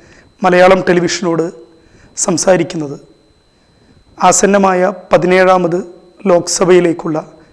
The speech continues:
തെരഞ്ഞെടുപ്പിന് ഇനി ഏതാനും മണിക്കൂറുകൾ മാത്രമാണുള്ളത്. നമുക്കറിയാം, കേരളത്തിൽ നടക്കുന്നത് മൂന്നാം ഘട്ട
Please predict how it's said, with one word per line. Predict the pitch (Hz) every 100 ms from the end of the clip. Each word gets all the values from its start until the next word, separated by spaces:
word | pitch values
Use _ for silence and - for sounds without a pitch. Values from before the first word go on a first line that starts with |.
| _ -
തെരഞ്ഞെടുപ്പിന് | 185 175 180 175 165 160 - - _ _ _ -
ഇനി | 190 190 180
ഏതാനും | 190 185 185 233 - -
മണിക്കൂറുകൾ | 180 175 - 208 196 202
മാത്രമാണുള്ളത്. | 180 170 175 175 160 156 165 - _ _ _ _ _ _ _ _ _ _ _ _ -
നമുക്കറിയാം, | 185 185 208 202 208 233 262 - - _ _ _ _ _ _ -
കേരളത്തിൽ | 208 190 202 208 202
നടക്കുന്നത് | 185 185 196 196 196 220 -
മൂന്നാം | 180 196 196
ഘട്ട | 190 -